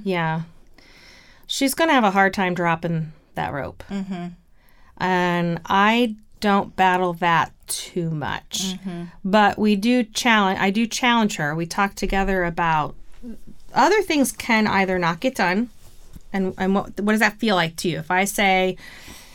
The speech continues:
Speaker 1: "You forgot, I don't know what, and you didn't make it on time," she'll talk through what that would feel like. And then I challenge it. "Okay, well, did the sky fall? You know, did anybody die? I mean, what's our expectation here?"
Speaker 2: Yeah, yeah.
Speaker 1: Another way I challenge them, too, is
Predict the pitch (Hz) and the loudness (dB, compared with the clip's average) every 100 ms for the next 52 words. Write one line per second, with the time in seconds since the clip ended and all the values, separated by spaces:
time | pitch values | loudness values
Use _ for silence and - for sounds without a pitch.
0 | - - - - 214 214 196 196 185 185 | -20 -20 -6 2 2 4 4 6 8 8
1 | 185 - - 175 165 165 160 156 156 - | 6 2 -4 -2 0 0 -2 -2 -2 -4
2 | - - - - - - - 202 202 202 | -8 -10 -10 -12 -14 -20 -4 4 6 6
3 | 185 175 175 170 170 165 160 - 151 - | 4 2 0 0 0 -2 -2 -6 -8 -12
4 | - - - - - - - _ - - | -18 -20 -20 -20 -20 -20 -20 _ -10 -4
5 | 180 185 170 - 175 165 165 165 - 160 | -4 -2 -4 -4 -6 -6 -6 -8 -8 -8
6 | 165 - 269 302 302 494 381 165 156 117 | -8 -2 0 0 0 0 0 0 -4 -10
7 | - - - - - _ - 277 180 190 | -14 -18 -20 -20 -20 _ -6 -2 0 0
8 | 214 208 202 - 170 165 247 262 254 254 | 0 -2 -4 -4 -4 -2 0 2 2 0
9 | 247 - - 208 202 202 160 156 160 214 | -4 -14 -8 -4 -2 -2 -2 -4 -2 -2
10 | 233 220 214 170 160 165 - - 214 202 | 0 0 0 -2 -4 -6 -12 -6 -2 -2
11 | 170 - 160 - - 175 175 170 - - | -4 -8 -10 -8 -6 -4 -4 -6 -14 -20
12 | - - - - - - 339 427 349 247 | -14 -12 -12 -16 -8 0 4 6 6 4
13 | - 254 240 220 220 - 320 294 180 185 | 4 4 4 4 0 0 0 2 2 0
14 | - | -6